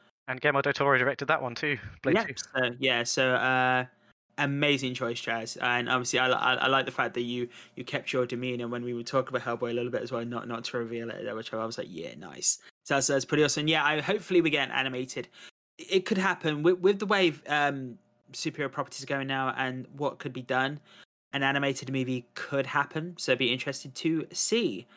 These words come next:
Speaker 2: Flipping over to Fergus now for his number four.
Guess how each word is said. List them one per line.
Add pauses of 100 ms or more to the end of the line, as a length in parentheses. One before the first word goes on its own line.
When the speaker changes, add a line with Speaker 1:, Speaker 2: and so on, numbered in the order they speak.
(480)
Speaker 2:
Flipping
over
to
Fergus
now
for
his
number
four.